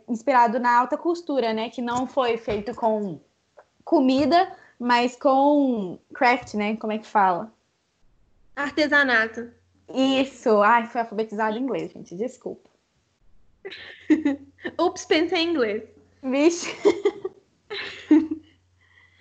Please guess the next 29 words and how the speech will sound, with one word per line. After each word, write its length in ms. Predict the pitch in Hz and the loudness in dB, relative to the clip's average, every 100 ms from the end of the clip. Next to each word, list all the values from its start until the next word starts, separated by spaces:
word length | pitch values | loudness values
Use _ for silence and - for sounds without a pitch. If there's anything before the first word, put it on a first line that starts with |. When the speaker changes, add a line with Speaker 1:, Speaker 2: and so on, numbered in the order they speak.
| _ _ _ | _ _ _
Speaker 2:
Não, 260 | 403 415 311 | 0 0 2
na 120 | 349 | 2
ver-, 180 | 392 349 | 2 0
é, 340 | 427 381 330 | 2 2 2
tem 220 | 330 392 | 0 -2
esse 140 | 440 480 | 0 -2
episódio, 300 | 466 415 415 | 0 0 2
mas 140 | 571 | -2
você 80 | 571 | -4
sabe 200 | - 698 698 | -2 -2 2
que 60 | |
eu 60 | 440 | 0
não 200 | 554 539 | 2 0
gosto 340 | 277 359 - | 2 0 0
muito 280 | 285 285 269 | -2 0 -2
desse 200 | 240 254 | -2 -2
episódio? 520 | 240 226 269 285 240 269 | -4 -4 0 2 2 0
Eu 40 | 453 | -2
acho 160 | 466 302 | -2 -2
meio 140 | 254 | -2
sem 180 | 247 202 | -2 -4
graça. 540 | 233 247 220 - 131 - - | -2 -2 -4 -10 -14 -16 -4
Speaker 1:
Eu 180 | 453 480 | -2 0
também, 320 | 480 453 403 | 0 2 2
porque 200 | 392 392 | 2 4
a 80 | 370 | 2
gente 180 | 381 - | 0 -4
espera 300 | - 339 339 | 2 4 2
que 140 | 311 | -4